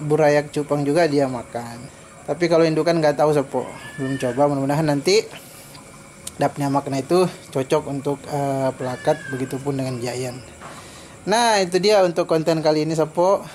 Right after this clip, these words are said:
Untuk pakan dapnia makna itu sebenarnya yang bagusan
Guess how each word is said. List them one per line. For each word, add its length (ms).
Untuk 300
pakan 400
dapnia 320
makna 320
itu 400
sebenarnya 720
yang 240
bagusan 800